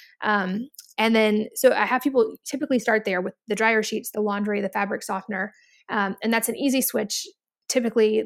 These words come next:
to make just when you run out of something, get the natural one next. And that eliminates a large amount of the chemicals and the volatile organic compounds that are in the laundry room, which is typically the most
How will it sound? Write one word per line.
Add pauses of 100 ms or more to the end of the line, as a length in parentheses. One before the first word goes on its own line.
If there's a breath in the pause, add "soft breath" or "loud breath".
(140)
to
make
just
when
you
run
out
of
something, (440)
get
the
natural
one
next. (140)
And
that
eliminates
a
large
amount
of (380 loud breath)
the
chemicals
and
the
volatile
organic
compounds
that
are
in
the
laundry
room,
which
is
typically
the
most